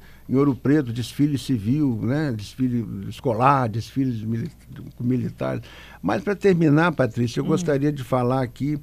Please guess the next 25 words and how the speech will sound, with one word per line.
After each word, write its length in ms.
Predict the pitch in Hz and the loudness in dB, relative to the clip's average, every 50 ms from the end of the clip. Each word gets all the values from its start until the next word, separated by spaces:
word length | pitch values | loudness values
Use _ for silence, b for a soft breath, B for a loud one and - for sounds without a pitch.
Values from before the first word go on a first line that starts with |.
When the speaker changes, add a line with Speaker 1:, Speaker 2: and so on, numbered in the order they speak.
| B B B B B B - | B B B B B B -6
Speaker 1:
as 200 | - - 127 - | -4 -4 -4 -2
palavras 420 | - 147 135 131 135 139 139 139 | 0 2 2 4 4 4 2 0
de 60 | 127 | -4
Cília 260 | - - - 147 143 135 | -6 -4 -2 0 2 2
Meirelles, 720 | 135 135 127 120 120 123 127 127 131 131 123 120 - - b b b b b b b b - | 2 2 2 2 2 2 2 2 0 -2 -4 -6 -10 -18 b b b b b b b b -20
que, 560 | - - 131 135 131 123 120 117 110 113 120 107 | -10 -4 0 2 4 4 4 2 2 -2 -4 -4
que 140 | 110 120 110 | -2 0 2
já 160 | 113 165 170 | 2 2 2
que 100 | - 175 | 2 2
nós 200 | 165 160 151 - | 2 2 2 2
estamos 200 | - 151 143 - | 0 0 2 2
falando, 420 | 143 135 123 127 123 123 117 120 110 | 4 4 4 4 2 2 0 -2 -4
porque 180 | - - 143 147 | -4 -2 0 2
a 80 | 143 | 2
gente 160 | 123 143 165 | 4 2 0
não 80 | 175 185 | 0 -2
pode 220 | 170 - 196 208 | -4 -4 -4 -4
esquecer, 400 | 190 - - 196 175 - - 147 | -4 -4 -2 -2 -2 -2 -4 -4
porque 180 | 123 - - 147 | -4 -4 -4 -4
eles 240 | 143 143 151 139 127 | -2 0 -2 -2 -2
lutavam 460 | 123 135 127 123 - 143 151 160 170 | -4 -6 -4 -2 -2 -2 0 -2 -4
pela 220 | 160 - 165 165 156 | -4 -4 -4 -4 -4
liberdade, 880 | 139 131 175 190 170 185 175 165 143 135 131 120 117 113 - - - | -4 -4 -4 -4 -4 -4 -4 -4 -4 -6 -8 -10 -10 -12 -14 -14 -14
Speaker 2:
Sim, 500 | - - - 175 160 147 143 139 156 165 170 - | -10 -4 -2 0 0 0 0 -2 -4 -6 -10 -12
Speaker 1:
né? 240 | - 117 123 143 160 | -8 -6 -6 -6 -6